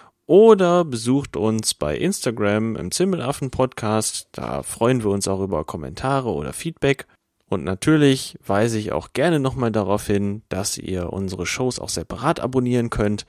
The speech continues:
Den ganzen geilen Scheiß gibt's natürlich im Hauptfeed. Sucht euch einfach das Schönste raus.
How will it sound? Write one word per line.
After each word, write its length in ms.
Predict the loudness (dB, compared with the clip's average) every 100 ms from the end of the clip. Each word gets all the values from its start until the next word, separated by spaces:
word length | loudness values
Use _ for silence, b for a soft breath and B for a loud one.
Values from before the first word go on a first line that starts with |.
| B B B B -8
Den 100 | -4
ganzen 280 | -2 -2 0
geilen 260 | 0 0
Scheiß 300 | -2 -2 -2
gibt's 200 | -4 -4
natürlich 400 | -4 0 -2 -2
im 160 | -6 -4
Hauptfeed. 540 | -4 -2 0 0 -2 B B B -4
Sucht 400 | 2 2 2 0
euch 280 | -2 0
einfach 420 | -4 -4 -4 -8 -6
das 220 | -4 -4
Schönste 580 | 0 0 -2 -4 -4 2
raus. 440 | 4 4 2